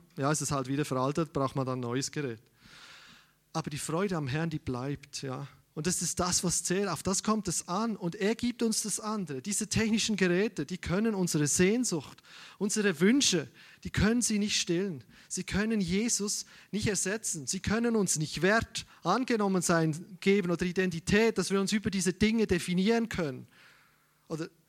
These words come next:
das kann uns nur Jesus geben. Lasst uns nach ihm ausstrecken, ja.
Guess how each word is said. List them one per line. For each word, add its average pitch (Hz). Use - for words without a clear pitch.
das 170
kann 202
uns 202
nur 175
Jesus 175
geben. 131
Lasst 180
uns 226
nach 170
ihm 220
ausstrecken, 170
ja. 156